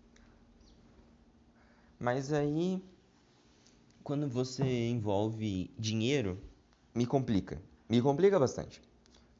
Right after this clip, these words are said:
Porque eu não tô com dinheiro pra nada, tá ligado? Eu não tenho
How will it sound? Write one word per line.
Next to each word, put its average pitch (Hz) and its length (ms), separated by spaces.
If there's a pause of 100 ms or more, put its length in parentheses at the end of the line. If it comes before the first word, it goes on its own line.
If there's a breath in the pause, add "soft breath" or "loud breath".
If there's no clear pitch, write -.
(120)
Porque 107 500
eu 160 80
não 151 60
tô 147 100
com 120 80
dinheiro 127 200
pra 151 120
nada, 90 460 (100)
tá - 80
ligado? 82 440
Eu 85 100
não 110 180
tenho 110 680